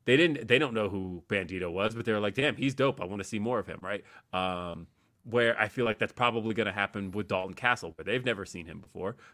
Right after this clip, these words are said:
But now that they're in a place to get exposure to him, we'll get to see more of Dalton Castle.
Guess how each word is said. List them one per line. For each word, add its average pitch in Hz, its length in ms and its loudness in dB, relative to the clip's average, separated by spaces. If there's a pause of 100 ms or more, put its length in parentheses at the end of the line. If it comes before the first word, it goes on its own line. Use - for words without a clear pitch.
(140)
But 92 400 -2
now 101 300 0
that 95 180 -8
they're 101 140 0
in 95 60 -2
a 95 40 -6
place 101 260 -2
to - 80 -16
get 101 200 -2
exposure 98 460 -4
to 90 220 -8
him, 90 80 -10 (220)
we'll 104 200 -2
get 98 180 -2
to 101 80 -8
see 101 180 -6
more 101 240 0
of 87 80 -4
Dalton 87 240 -8
Castle. 87 400 -12